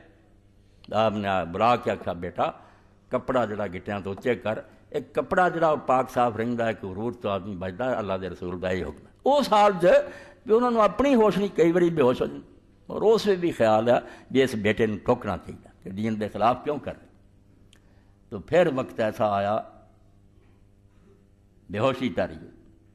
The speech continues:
नमाज पढ़ के फजर के लोग आए, उन्हें हिलाया और आख्या, "अमीर मोमिन नमाज।" होश आई, "ए हट्टे कट्टे नहीं पढ़ते, बाजार भरे, आबादियां भरियां, नमाज ही नहीं।"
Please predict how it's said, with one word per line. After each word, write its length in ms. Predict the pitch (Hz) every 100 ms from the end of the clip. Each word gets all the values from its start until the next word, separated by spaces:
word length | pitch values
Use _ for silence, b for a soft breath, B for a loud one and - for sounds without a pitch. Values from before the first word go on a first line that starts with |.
| 120
नमाज 380 | 127 151 135 123
पढ़ 120 | 131
के 140 | 117
फजर 220 | 110 104 104
के 180 | 101
लोग 280 | 92 98 87
आए, 240 | 92 104 95 - - b b b b
उन्हें 300 | 147 147 120
हिलाया 340 | 90 95 107 110 - - - - - 110
और 60 |
आख्या, 320 | 104 - 110
"अमीर 220 | 107 101 104
मोमिन 280 | 110 113
नमाज।" 320 | 107 98 113 113 - - _ _ _ _ _ _ _ -
होश 280 | 117 139 135
आई, 260 | 127 135 - B B B -
"ए 80 | 165
हट्टे 400 | 95 147 - 226
कट्टे 320 | 196 185 180
नहीं 160 | 160 135
पढ़ते, 320 | 104 82 -
बाजार 520 | 90 113 131 175 160
भरे, 360 | 123 120 113 117
आबादियां 560 | 110 110 123 131 131
भरियां, 420 | 113 98 101 156 - B B B
नमाज 340 | 139 127 160 208
ही 160 | 214
नहीं।" 120 | 196